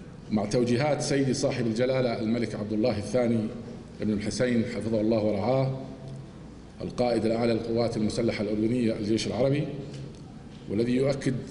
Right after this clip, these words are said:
على الدوام ضرورة الاستفادة من التقنيات المتطورة بما يعي-، يعود بالخير والنفع على بلدنا والإنسانية بشكل عام،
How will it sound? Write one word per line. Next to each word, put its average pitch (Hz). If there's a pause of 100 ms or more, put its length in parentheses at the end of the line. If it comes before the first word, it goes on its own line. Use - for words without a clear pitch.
(480)
على 120
الدوام 123
ضرورة 110
الاستفادة 117
من 110
التقنيات 113
المتطورة 120 (640)
بما 113
يعي-، 107
يعود 107
بالخير 117 (600)
والنفع 117 (340)
على 110
بلدنا 107 (560)
والإنسانية 107
بشكل 95
عام، 110